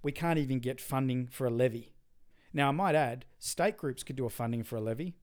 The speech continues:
I mean, we've had over five meetings about levies,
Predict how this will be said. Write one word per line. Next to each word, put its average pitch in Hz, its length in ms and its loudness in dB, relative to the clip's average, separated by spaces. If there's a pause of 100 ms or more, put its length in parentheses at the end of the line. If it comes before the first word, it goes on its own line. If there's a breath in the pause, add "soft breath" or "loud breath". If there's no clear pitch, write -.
(140)
I 139 40 -6
mean, 135 200 0
we've 131 140 -2
had 160 120 2
over 135 240 0
five 127 340 -2
meetings 127 360 0
about 110 260 -8
levies, 120 380 -8